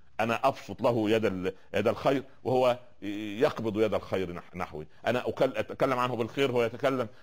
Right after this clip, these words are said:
ع-، عني بال-، بال-، بال-، بال-، بال-، بالشر. لكن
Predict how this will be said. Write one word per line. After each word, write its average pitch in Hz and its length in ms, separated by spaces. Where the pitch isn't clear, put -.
ع-، - 60
عني 107 500
بال-، 95 180
بال-، 92 120
بال-، 87 340
بال-، 82 180
بال-، 85 340
بالشر. 135 360
لكن 123 320